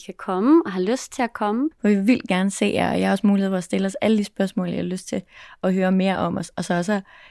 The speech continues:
Speaker 2: drikke, vi gør det sådan lidt fredagsbaragtigt, ikke?
Speaker 1: Ja.
Speaker 2: Så I kan varme op med os fra klokken otte af,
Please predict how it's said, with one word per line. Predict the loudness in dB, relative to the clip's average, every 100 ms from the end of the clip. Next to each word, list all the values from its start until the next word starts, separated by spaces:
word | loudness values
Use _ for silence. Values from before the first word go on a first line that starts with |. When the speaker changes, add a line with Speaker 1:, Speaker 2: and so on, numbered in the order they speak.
| _ _
Speaker 2:
drikke, | 0 2 0
vi |
gør | 4 6
det | 6
sådan | 4
lidt | 0
fredagsbaragtigt, | 2 0 0 0 0 0 -2 -2 0
ikke? | 2
Speaker 1:
Ja. |
Speaker 2:
Så | 4
I | 2
kan | 2 2
varme | 2 2
op | 2 4
med | 2
os | 2 -2
fra | -4
klokken | -2 -2 0
otte | 2 4 2
af, | 0